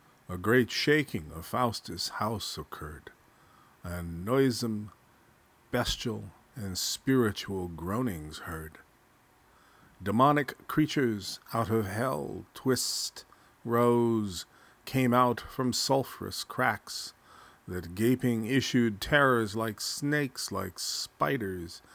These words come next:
terrors to creep, to seek, to torture Faustus, heretic, lecher, murderer, philosopher. They tore his body to bits,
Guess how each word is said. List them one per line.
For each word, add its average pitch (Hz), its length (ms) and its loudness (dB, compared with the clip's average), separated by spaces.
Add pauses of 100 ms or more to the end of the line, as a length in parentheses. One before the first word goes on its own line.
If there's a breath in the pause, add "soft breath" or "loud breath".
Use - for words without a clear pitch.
(320 loud breath)
terrors 135 540 6
to 117 260 2
creep, 127 500 0
to 113 300 0
seek, - 580 -2 (440 loud breath)
to 95 240 -4
torture 127 560 0
Faustus, - 800 -8 (640)
heretic, 95 580 -4 (320)
lecher, 90 540 -6 (520)
murderer, 87 640 -2 (360)
philosopher. 80 800 -8 (1080 soft breath)
They 78 140 -14 (100)
tore 120 400 4
his 104 300 -2
body 110 480 0
to - 180 -8
bits, - 520 -8